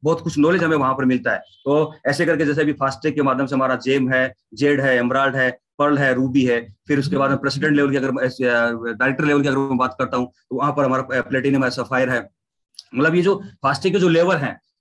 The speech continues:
ऐसे करते करते मैं आपको बोलता हूँ कि बहुत एक अच्छा, बहुत शानदार हम अपने business को build कर सकते हैं। तो ऐसे करके ये जो, अ, training, जो module, जो नेटसप के अंदर जो हम लोगों को मिलता है, सीखने को मिलता है दोस्तों, बहुत ही लाजवाब है। ब-, दुनिया की सबसे बेहतरीन company अगर मैं बात करता हूँ,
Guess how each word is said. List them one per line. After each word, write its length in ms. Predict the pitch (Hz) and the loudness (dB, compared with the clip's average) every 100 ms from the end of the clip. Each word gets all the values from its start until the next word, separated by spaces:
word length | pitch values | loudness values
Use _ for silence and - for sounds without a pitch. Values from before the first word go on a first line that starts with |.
| - | -6
ऐसे 240 | - - 208 | -4 -2 0
करते 280 | 170 156 180 | -2 -2 -2
करते 200 | 165 156 | 0 0
मैं 80 | |
आपको 220 | 156 147 143 | 0 0 -2
बोलता 160 | 143 | -2
हूँ 100 | 139 | -4
कि 80 | 104 | -6
बहुत 380 | 113 156 175 175 | -4 0 2 0
एक 160 | 151 | -2
अच्छा, 280 | 123 127 156 | -4 -6 -4
बहुत 280 | 127 139 - | -4 -6 -6
शानदार 360 | - 139 151 151 | -2 2 2 2
हम 80 | |
अपने 200 | 143 135 | 0 0
business 260 | 127 120 - | 0 -2 -4
को 80 | 123 | -8
build 380 | 110 127 123 120 | 0 2 2 0
कर 120 | 139 | -4
सकते 280 | 123 101 - | -4 -6 -6
हैं। 260 | - - - | -4 -6 0
तो 260 | 156 180 - - - | 2 0 -2 -16 -4
ऐसे 200 | 147 156 | -2 0
करके 400 | 190 170 175 175 _ - | 0 0 0 -4 _ -4
ये 100 | 131 | 0
जो, 140 | 143 165 | 2 2
अ, 280 | 165 143 131 | 0 0 0
training, 400 | 139 160 175 165 | 2 2 2 2
जो 100 | 147 | 2
module, 260 | 143 160 | 2 2
जो 60 | 160 | 2
नेटसप 300 | 143 143 175 | 2 0 -4
के 140 | - | -2
अंदर 100 | 151 | 0
जो 60 | 143 | 2
हम 100 | 143 | 2
लोगों 140 | 139 | 2
को 100 | 131 | -2
मिलता 280 | 127 127 147 | -4 -2 0
है, 120 | 147 | -2
सीखने 300 | 143 143 139 | -2 -2 0
को 100 | 143 | 2
मिलता 240 | 127 127 131 | 0 0 0
है 40 | |
दोस्तों, 300 | 127 127 143 - _ _ | -2 -4 -6 -8 _ _
बहुत 260 | 127 151 147 | -4 -2 0
ही 60 | |
लाजवाब 440 | 135 127 139 147 147 | 0 0 0 0 0
है। 180 | 143 123 | -2 -2
ब-, 280 | 131 110 107 | -4 -4 -2
दुनिया 340 | 151 175 202 | 2 2 2
की 160 | 180 165 | 0 -2
सबसे 340 | - 160 160 | -4 -4 -2
बेहतरीन 440 | 135 143 143 180 170 | -2 -2 0 0 0
company 300 | 147 131 143 | -2 0 0
अगर 100 | 135 | 0
मैं 120 | 131 | 0
बात 200 | 123 - | -2 -4
करता 180 | 123 127 | -4 -4
हूँ, 160 | 127 | -6